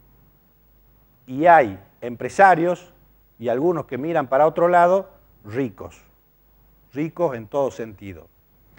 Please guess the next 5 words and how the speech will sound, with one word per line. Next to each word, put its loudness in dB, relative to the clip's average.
Ayer 6
me -2
mostraban 4
un -2
video. 2